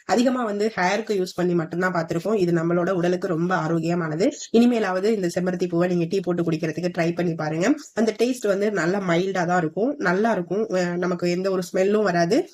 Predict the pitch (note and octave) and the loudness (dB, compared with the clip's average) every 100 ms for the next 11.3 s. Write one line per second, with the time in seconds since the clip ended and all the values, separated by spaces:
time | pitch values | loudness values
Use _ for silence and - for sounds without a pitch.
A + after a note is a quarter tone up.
0 | - D#3 F3 A3 F#3+ F#3 A3+ A3 F#3 F#3 | -6 -2 2 2 2 -2 0 0 -2 -2
1 | F#3 G#3+ G3 F#3 G3 F3 F3 G#3 G3 F3+ | 0 0 0 0 0 0 -2 -2 0 0
2 | E3 F3+ F3 E3 E3 A#3+ G#3+ E3+ E3 E3 | 0 0 -2 0 0 0 2 2 2 0
3 | F#3 F#3 - F3 F#3 F#3 F3 E3+ F3+ F3 | 0 0 0 -2 -2 -2 0 -2 -2 -2
4 | E3+ E3+ F#3+ G3 E3 F#3 G3+ F3+ E3+ E3+ | 0 0 0 0 2 2 2 2 2 2
5 | E3 E3+ E3+ C#4 - _ G3 G#3 G#3+ F#3 | 2 0 2 -2 -2 _ 2 4 2 2
6 | F#3+ F3+ F#3 F#3+ E3 E3+ D#3+ F3+ F3 F3 | -2 -2 -4 -2 0 2 0 0 -2 0
7 | E3+ D#3+ B3+ G3+ D#3+ D#3+ E3+ E3 F#3 G3 | 0 0 0 0 0 2 2 2 0 -4
8 | F3 F3 E3+ C#4 - - G3 F3 G3 A#3+ | -4 -2 0 0 -2 -6 -2 0 2 2
9 | B3+ F#3+ G3+ F#3 G3 E3 E3 F3 E3 F3+ | 2 2 0 0 0 0 2 2 2 2
10 | D#3 A3+ G#3 E3+ D#3+ E3+ E3+ F3 F3 D#3+ | 0 0 0 0 -4 0 0 0 -2 -2
11 | E3 A3 | 0 0